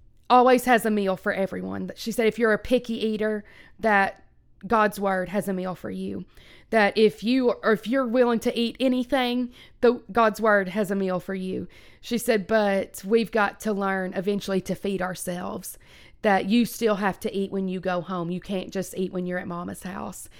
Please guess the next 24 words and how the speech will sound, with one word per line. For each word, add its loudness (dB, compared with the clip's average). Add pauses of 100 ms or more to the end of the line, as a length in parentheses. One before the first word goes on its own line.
(180)
You -4
gotta 4
learn 0
to -6
cook 2
so -2
that 2
you -2
can -2
eat -2
when -4
you -2
get -4
home. 0
And -2
she -10
compared -4
that -2
to -2
our 0
Bible 0
reading. -6
And -4
I 4